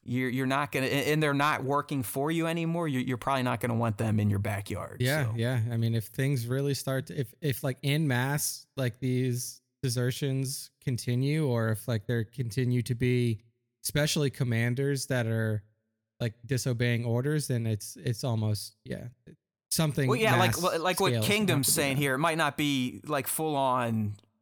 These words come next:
Speaker 1: Nazi stuff, but, you know, what if they just use their chips as a failsafe?
Speaker 2: Yeah, yeah, I
Speaker 1: You know,
Speaker 2: mean
Speaker 1: like, "Beep, all right, beep, kill signal," and literally it's a kill signal. Like, the chip just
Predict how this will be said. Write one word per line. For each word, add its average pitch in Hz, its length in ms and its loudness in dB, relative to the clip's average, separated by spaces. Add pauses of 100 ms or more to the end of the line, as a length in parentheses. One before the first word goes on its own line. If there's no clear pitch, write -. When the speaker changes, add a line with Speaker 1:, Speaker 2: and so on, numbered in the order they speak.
(120)
Speaker 1:
Nazi 139 460 2
stuff, 113 460 0
but, 120 200 -2
you 151 120 -2
know, 139 120 2
what 147 100 2
if 151 80 -4
they 143 140 0
just 139 240 -2
use 143 200 0
their 120 140 0
chips - 400 -2
as 113 120 -2
a 101 40 -4
failsafe? 113 720 -2 (100)
Speaker 2:
Yeah, 156 320 2
yeah, 131 240 0
I - 20 0
Speaker 1:
You 120 60 0
know, 117 60 2
Speaker 2:
mean 110 100 2
Speaker 1:
like, 131 180 -6
"Beep, 240 300 0
all 214 80 2
right, 190 240 2 (240)
beep, 262 260 0
kill 233 200 2
signal," 180 440 2
and 147 120 0
literally 160 320 2
it's 135 100 -4
a 127 60 -2
kill 156 200 0
signal. 117 280 0
Like, 117 140 -4
the 117 60 -4
chip 127 280 -4
just 123 240 -4